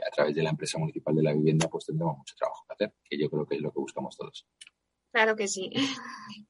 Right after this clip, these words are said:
Speaker 2: Eh, bueno, pues al final, Mariano, si decimos que estamos en el siglo de las ciudades, pues hay que hablar de flexibilidad en los usos, como antes me estabas comentando.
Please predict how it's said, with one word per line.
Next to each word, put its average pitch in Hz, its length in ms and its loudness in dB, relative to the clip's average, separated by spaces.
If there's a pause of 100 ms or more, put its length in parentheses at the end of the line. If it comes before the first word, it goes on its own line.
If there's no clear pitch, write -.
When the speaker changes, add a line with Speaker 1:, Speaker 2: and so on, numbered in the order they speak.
Speaker 2:
Eh, 220 380 4
bueno, 240 220 6
pues 214 160 0
al 208 80 -4
final, 220 380 4
Mariano, 269 340 6
si 208 180 -2
decimos 226 320 0
que - 80 -4
estamos 269 360 0
en 262 60 2
el 254 120 2
siglo 254 400 0
de 247 100 2
las 240 220 0
ciudades, 247 680 2 (120)
pues 180 200 -2
hay 180 120 0
que 214 100 2
hablar 214 380 6
de 185 260 -4
flexibilidad 190 720 0
en 233 80 4
los 180 260 0
usos, 240 320 0
como 185 220 -6
antes 180 300 -4
me 185 80 -8
estabas 170 340 -4
comentando. 170 640 -2